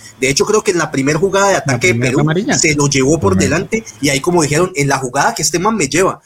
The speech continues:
Speaker 1: Manuelito, ¿vos pensás que lo de Tecillo fue tan malo o definitivamente también tener a Advíncula por ese lado le complicó bastante el partido?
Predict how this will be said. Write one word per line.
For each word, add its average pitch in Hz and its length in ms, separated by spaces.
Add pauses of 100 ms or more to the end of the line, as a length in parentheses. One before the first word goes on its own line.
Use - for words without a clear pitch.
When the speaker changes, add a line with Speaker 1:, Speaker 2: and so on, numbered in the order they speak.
(160)
Speaker 1:
Manuelito, 151 440
¿vos 165 160
pensás 202 280
que 214 100
lo 202 100
de 170 80
Tecillo 156 480 (420)
fue 208 220
tan 214 220
malo 269 340
o 156 180
definitivamente 147 640
también 135 300
tener 160 240
a 160 40
Advíncula 160 600
por 123 160
ese 131 180
lado 151 480
le 131 160
complicó 127 420
bastante 151 280
el 151 80
partido? 123 300